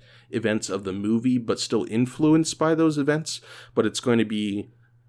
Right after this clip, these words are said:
more focused on how these kind of planets on the outer edge are affected by that and deal with that world in that setting. So stay tuned for that. I'm not sure. Hopefully I'll have the first episode up in two weeks from now,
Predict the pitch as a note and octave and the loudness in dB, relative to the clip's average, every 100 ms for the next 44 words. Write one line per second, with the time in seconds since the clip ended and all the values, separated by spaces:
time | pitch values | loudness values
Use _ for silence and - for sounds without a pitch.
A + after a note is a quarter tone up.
0 | _ - A#2 C3 C#3 C#3 A#2+ G#2+ A2+ - | _ -6 4 6 6 6 6 6 4 2
1 | - G#2 G#2 F#2 A2+ G#2 G2 F#2+ G2 G2 | -4 -2 -2 -2 2 2 2 0 -2 -6
2 | - G#2 F#2 - G2+ G2 F#2+ G2+ F2+ F#2 | -4 -2 -4 -4 -4 -2 -4 -4 -6 -6
3 | F2+ F#2+ F#2+ F#2 F#2 G2 F#2+ F2+ F#2 - | -4 -2 -2 -2 -4 -2 -2 -4 -8 -10
4 | - _ _ _ - G2 F#2+ - D3+ D3+ | -10 _ _ _ -4 -2 -2 4 4 4
5 | C3 A2 G#2+ G2 F#2+ G2 - G2 F#2 A2 | 0 2 2 2 0 -2 -4 -10 -8 -2
6 | G#2+ G2+ G2+ G2 - G#2+ G#2+ G2+ - - | 2 2 2 -2 -6 -4 0 2 0 -8
7 | A#2+ B2+ B2+ F2+ F#2+ F#2 F#2 - - F#2 | -6 4 6 6 2 -4 -6 -4 -4 -4
8 | E2 - - - - - - - - A2 | -6 -10 -20 -20 -20 -20 -20 -20 -2 2
9 | G2 E2 - - - D3 D3+ F3+ D#3 C#3 | 2 2 -2 -4 6 6 6 4 4 6
10 | B2+ A#2 G#2+ A2+ - - C#3+ C3 B2+ B2+ | 6 6 6 4 4 2 4 6 6 4
11 | B2+ A#2+ F3 F3+ D#3+ B2 C3 B2 A2+ G#2 | 2 4 4 6 6 6 6 4 4 2
12 | C3 A#2+ B2 A2 - A2 G#2+ G#2 - G2+ | 4 4 2 0 0 2 2 0 -2 -4
13 | F#2 G3 D#3+ - - G2 F#2 G#2 | 0 4 6 4 -2 -4 -2 -4